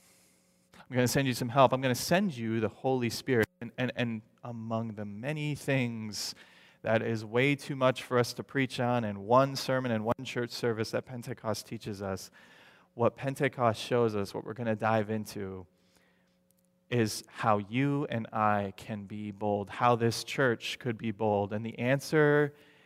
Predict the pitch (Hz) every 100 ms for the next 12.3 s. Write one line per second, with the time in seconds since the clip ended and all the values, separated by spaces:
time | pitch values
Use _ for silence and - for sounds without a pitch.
0 | _ - 107 98 107 - - 123 117 113
1 | 110 104 101 _ - - - - 92 87
2 | 87 _ _ _ _ _ _ _ _ _
3 | _ _ _ _ _ _ - - 135 160
4 | 151 123 127 120 113 - 113 110 - 110
5 | 120 - - - _ _ - 147 151 151
6 | - 98 110 - 127 131 127 120 113 110
7 | - 151 151 143 - 135 127 127 113 -
8 | 120 113 107 104 104 - - - - -
9 | 127 127 139 147 151 151 151 120 123 -
10 | 135 123 113 107 - 135 127 127 120 117
11 | 120 123 - 147 120 - 127 123 120 110
12 | 101 104